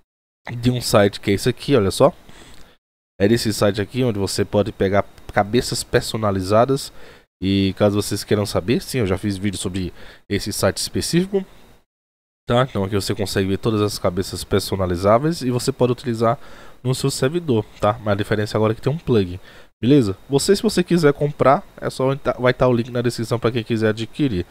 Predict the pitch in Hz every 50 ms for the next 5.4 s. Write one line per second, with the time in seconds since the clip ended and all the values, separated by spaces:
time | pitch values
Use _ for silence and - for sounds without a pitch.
0 | - - - - - - _ _ - 160 165 165 175 185 190 226 - 185 175 170
1 | 180 - 160 156 156 156 180 156 143 139 139 135 - 131 127 117 110 117 117 120
2 | 127 127 - - - - - - 117 113 117 117 131 - 113 107 - - 110 101
3 | 101 101 92 - - 139 151 170 160 - - - - - - _ _ - 117 117
4 | 117 117 117 113 117 117 117 - - 113 113 117 113 110 - - 123 120 120 117
5 | 110 110 101 101 120 127 143 160